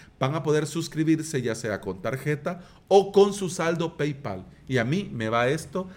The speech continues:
a mi cuenta tu checkout. ¿Qué pasará con Payway? Bueno, de momento los suscriptores que están ahí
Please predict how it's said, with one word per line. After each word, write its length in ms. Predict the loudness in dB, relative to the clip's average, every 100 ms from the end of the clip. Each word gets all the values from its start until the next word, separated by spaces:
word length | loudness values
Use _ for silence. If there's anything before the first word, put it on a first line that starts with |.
| -14 -4
a 100 | -2
mi 140 | -2
cuenta 440 | -2 -2 -2 -4 -6
tu 100 | -8
checkout. 420 | -10 -12 -12 -14 -20 -20 -20 -20 -20 -20 -20 -20 -20 -20 -20 -20 -20 -20 _ -20 4
¿Qué 120 | 8
pasará 380 | 8 8 8 8
con 180 | 6 8
Payway? 580 | 8 8 6 4 2 -4 -4
Bueno, 360 | 2 4 4 0 -6 -14 -2
de 160 | 2
momento 380 | 4 4 4 4
los 120 | 4
suscriptores 560 | 2 0 -2 2 2 2
que 100 | -2
están 320 | 0 0 2
ahí 380 | 4 2 0